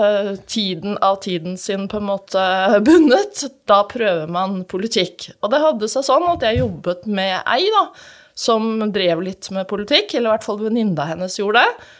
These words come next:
Og så ble jeg lurt med på det. Og sånn begynte det å rulle på. Og så har jeg også vært en sånn person som hele tiden har vært veldig, ja, litt skeptisk til mye av det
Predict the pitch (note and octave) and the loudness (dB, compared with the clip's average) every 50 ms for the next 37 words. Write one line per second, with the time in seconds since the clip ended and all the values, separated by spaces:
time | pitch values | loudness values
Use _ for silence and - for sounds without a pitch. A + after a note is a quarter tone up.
0 | - _ _ - - - B3 A3 G#3 F#3 D#3 D#3 D#3+ D3+ G3+ F#3 - - F3 E3 | -20 _ _ -4 -2 0 0 0 0 -2 0 0 2 0 0 -2 -4 -6 -8 -4
1 | F3+ E3 F3+ F3+ F3+ - - - D#3+ D3 - - E3+ E3 D#3+ F3+ F3+ G3 - - | -4 -4 -4 -4 -6 -8 -6 -4 -4 -4 -4 -6 0 2 2 2 2 0 -4 -10
2 | - - - G#3+ G#3+ A2 G#3+ G#3 G#3+ G#3 - - C4+ D4+ F4+ F#4 E4+ E4 F4 C4+ | -16 -10 -8 -6 -4 -4 -4 -6 -6 -8 -2 0 0 2 2 2 2 2 2 0
3 | A3 - G#3+ G3 A3+ A3+ A3 B3 A3+ G3+ F#3+ - A#3+ C#4 G#4 A#4+ A#4 - - - | 0 -2 -4 -4 -4 -4 -4 -4 -4 -4 0 4 4 6 6 6 2 -2 -10 -20
4 | - - - - - - - B3 - D4 C4 A3 G3 G3+ G#3 F#3+ F#3+ - - G3+ | -20 -20 -20 -20 -10 -6 -4 0 0 2 2 2 2 2 0 0 -2 -4 -6 -6
5 | F#3 F#3+ - - - - G#3 G#3+ G#3 G#3 G3+ G#3 - A#3+ A#3 - - C#4 D4+ F#4 | -6 -8 -10 -12 -8 -6 -4 -4 -2 -4 -4 -4 -4 -4 -4 -2 -2 0 2 4
6 | A4+ A#4 A#4 A4 G#4 - - - A3+ G#3+ G#3+ A3+ A3+ G#3+ G#3 G3 - - E3 - | 4 4 2 0 -2 -4 -4 -4 -2 -2 -2 -2 -4 -6 -8 -14 -16 -18 -16 -10
7 | - D4+ A#3+ G3 C#3+ F#2 - F3+ F#3 - - F3 D#3+ E3 F3 F#3+ F#3+ F#3 F3 F3+ | -8 -4 -2 -2 -2 -2 -2 -6 -8 -8 -10 -8 -8 -6 -6 -8 -6 -6 -8 -8
8 | E3+ E3 - - F#3+ G3+ F#3 E3+ D3+ E3 E3 D#3+ E3+ - - - - - - - | -8 -10 -10 -8 -6 -4 -4 -4 -4 -6 -6 -6 -6 -10 -16 -20 -20 -20 -20 -20
9 | - - - - - _ - - - - A3+ A4 A4+ A4 G4 E4+ F#4+ - - - | -20 -20 -20 -20 -16 _ 2 2 4 4 2 0 0 -2 -2 -2 -2 -2 -2 0
10 | - A#3+ A3 - - - - C#4+ D#4+ D#4+ - - D4 D4+ D4 C4 A3+ A3+ A#3 A3+ | 0 -2 -2 -2 -8 -8 -4 -4 -4 -4 -4 -6 -6 -2 -2 0 0 2 2 2
11 | A3 | 2